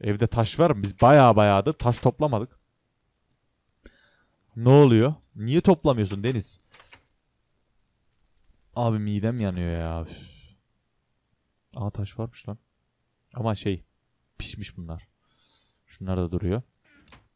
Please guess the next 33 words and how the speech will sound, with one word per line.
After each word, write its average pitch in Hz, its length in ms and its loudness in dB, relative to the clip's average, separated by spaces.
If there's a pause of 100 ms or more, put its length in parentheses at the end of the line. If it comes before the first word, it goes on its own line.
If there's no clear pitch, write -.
(880)
Bunları 101 420 -6
şöyle 98 400 -6
yapıyorsak 117 400 -6
niye 117 140 -14
oraya 98 220 -8
götürüyorum 95 420 -10
ki? - 200 -20 (720)
Tuğla. 110 760 -6 (580)
Tuğla 85 340 -12
bayağı 95 300 0
da 90 80 -2
yiyor 87 280 -4
ya. 80 380 -10 (1600)
Şunu - 180 -12
da 101 40 -4
götüreceğim, 98 460 -2
pişireceğim. 107 460 -2
Aa, 110 160 0
biraz 117 160 2
taş 117 240 -4
toplamam 95 500 -4
lazım. 92 280 -4
Ne 110 40 -2
yapsam? 120 340 0
Üç - 160 -8
beş 131 120 0
tane 120 200 -4
kazma 113 300 -2
yapıp 117 280 -4
onlara 110 380 0
verimlilik 107 460 -2
iki 104 140 -10
basıp 104 260 -2